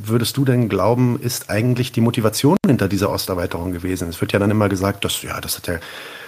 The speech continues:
das ist ja gar keine Bedrohung gegen Russland, da ist ja eigentlich auch gar nichts böse gemeint, das geht im Endeffekt nur um, weiß ich nicht, vielleicht wirtschaftliche Kooperation, die nato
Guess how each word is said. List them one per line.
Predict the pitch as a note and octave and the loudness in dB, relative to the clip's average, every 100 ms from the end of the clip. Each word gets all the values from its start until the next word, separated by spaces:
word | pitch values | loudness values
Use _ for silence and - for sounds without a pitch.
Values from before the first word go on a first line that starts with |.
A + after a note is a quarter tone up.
| - - - | -18 -10 -2
das | - | 0
ist | D3 | 4
ja | D3 | 4
gar | B2+ | 4
keine | B2 A#2 | 4 2
Bedrohung | A2 G#2+ A2+ A2 | 2 4 4 4
gegen | G#2+ G2+ | 4 2
Russland, | F#2+ G#2 G2+ F#2+ F#2+ - | 2 0 0 -2 -2 -2
da | F2+ | -2
ist | C3 | 2
ja | B2 | 2
eigentlich | G#2+ G2+ | 2 0
auch | G#2 | 0
gar | G#2+ | 0
nichts | G#2 G#2 - | 0 -2 -4
böse | G#2 F#2+ | -2 -2
gemeint, | G2 F#2 A#2 A#2+ A2+ G#2 | 0 2 4 4 2 0
das | G2+ - - - | -2 -6 -10 -8
geht | - G2+ | -4 -2
im | F#2+ | 0
Endeffekt | F#2 - - F#2 | -2 -4 -4 -2
nur | G2 F2+ | -2 -2
um, | F2 | -2
weiß | D#2+ D#2 | -4 -4
ich | |
nicht, | D#2+ - | -6 -6
vielleicht | - - G2+ | -8 -8 0
wirtschaftliche | G#2+ A#2 A2 A2+ G2+ | 2 4 2 0 -2
Kooperation, | G#2+ G2+ G2 F#2+ - F#2 F#2 F#2 - - - - | -2 0 0 0 -2 -2 -2 -4 -12 -20 -20 -6
die | F2 | -4
nato | E2 G#2 A2 G#2 | -2 -2 0 -2